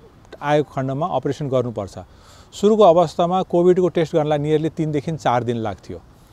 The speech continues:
अब त्योसम्म ओ-, अ, वेट गर्नुपर्ने अवस्था, के अरे, वेट गर्न सकिने अवस्था थिएन। त्यसले गर्दा हामीलाई आफैलाई पनि त्रास थियो। त्यो बेलामा इन्टरनेसनली मिडियामा जहाँ पनि यसरी यसलाई चाहिँ प्रोजेक्ट गरिएको थियो कि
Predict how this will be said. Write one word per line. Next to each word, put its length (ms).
अब 80
त्योसम्म 420
ओ-, 260
अ, 560
वेट 180
गर्नुपर्ने 440
अवस्था, 500
के 60
अरे, 500
वेट 220
गर्न 220
सकिने 340
अवस्था 280
थिएन। 360
त्यसले 240
गर्दा 340
हामीलाई 500
आफैलाई 300
पनि 120
त्रास 380
थियो। 200
त्यो 100
बेलामा 580
इन्टरनेसनली 760
मिडियामा 460
जहाँ 260
पनि 400
यसरी 320
यसलाई 220
चाहिँ 200
प्रोजेक्ट 340
गरिएको 340
थियो 220
कि 220